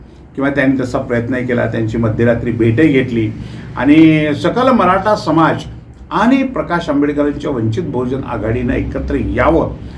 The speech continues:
अ, असा विचारही त्यांनी बोलून दाखवला. अ, प्रकाश आंबेडकरांचा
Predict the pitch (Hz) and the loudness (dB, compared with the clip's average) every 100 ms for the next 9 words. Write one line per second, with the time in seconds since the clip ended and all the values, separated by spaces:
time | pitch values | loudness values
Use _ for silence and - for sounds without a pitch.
0 | - - - 113 113 - - 190 196 135 | -16 -12 -4 -2 -2 -6 -4 0 0 -2
1 | 113 113 185 175 175 165 240 240 170 160 | -4 -2 2 4 4 2 0 2 2 4
2 | 143 127 123 127 127 - - - - - | 4 0 -4 -4 -6 -8 -18 -20 -20 -20
3 | - 107 120 156 - 175 131 101 - - | -16 -4 0 0 0 0 2 0 -4 -14
4 | - - - 120 123 123 131 131 196 202 | -20 -20 -10 -2 0 0 -4 -2 0 2
5 | 175 180 180 180 175 180 180 170 - 196 | 2 2 2 0 2 2 0 -4 0 4
6 | 196 196 | 4 4